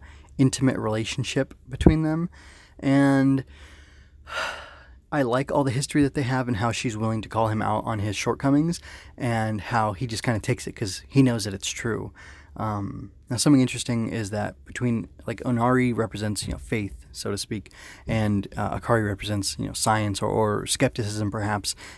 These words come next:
And Takeru's very much in the middle of them, and they have a couple scenes where the two of them are trying to get him on their side, and he kind, he states kinda boldly that he's gonna see what he believes, but he's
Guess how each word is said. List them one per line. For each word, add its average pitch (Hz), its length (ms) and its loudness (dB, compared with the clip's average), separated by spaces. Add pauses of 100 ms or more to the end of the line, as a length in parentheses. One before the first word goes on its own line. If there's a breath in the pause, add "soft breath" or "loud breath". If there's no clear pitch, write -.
(120)
And 120 260 0
Takeru's 131 360 2
very 117 200 2
much 113 220 0
in 113 60 0
the 107 60 0
middle 107 220 0
of 101 80 -6
them, 107 160 -2
and 104 140 0
they 104 120 -2
have 104 160 -2
a 107 40 -8
couple - 220 -6
scenes 110 360 -2
where 104 240 0 (240 loud breath)
the - 80 -2
two 120 240 0
of 104 100 0
them 107 180 0
are 104 60 -2
trying 107 340 0
to 104 300 -2 (380 loud breath)
get 127 140 4
him 110 180 4
on 110 160 4
their 107 160 2
side, 104 640 2
and 113 220 -4
he 120 500 -4 (460)
kind, 147 280 -2
he 123 140 -8
states - 320 -2
kinda 202 240 2
boldly 131 380 2
that 107 180 -4 (200 loud breath)
he's 131 280 -2
gonna 120 180 0
see 117 220 -2
what 107 140 -6
he 123 120 -4
believes, 104 600 -4 (420 loud breath)
but 120 200 2
he's 139 240 4